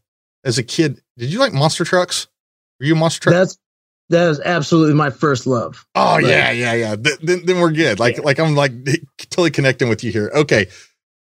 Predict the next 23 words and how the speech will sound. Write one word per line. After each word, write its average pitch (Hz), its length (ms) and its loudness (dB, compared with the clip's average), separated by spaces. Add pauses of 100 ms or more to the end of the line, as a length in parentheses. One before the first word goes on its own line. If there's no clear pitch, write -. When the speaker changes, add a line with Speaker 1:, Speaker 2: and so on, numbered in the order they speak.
(140)
Speaker 1:
Favorite 180 240 2
monster 156 260 2
truck 143 240 2
as 113 100 2
a 110 40 -4
kid? 104 320 -4 (580)
Speaker 2:
Bigfoot, 151 540 2 (340)
for 190 180 4
sure. 170 440 2
Bob 175 240 2
Chandler. 160 460 0 (260)
Speaker 1:
Yeah, 202 180 -2
Speaker 2:
It's - 100 -14
got, 170 240 0
it's 139 120 -4
Speaker 1:
without 202 160 4
a - 0 -
Speaker 2:
got, 175 60 4
Speaker 1:
doubt. 226 120 2
Speaker 2:
it's - 60 2
gotta 180 240 4
be - 0 -
Bigfoot. 165 520 0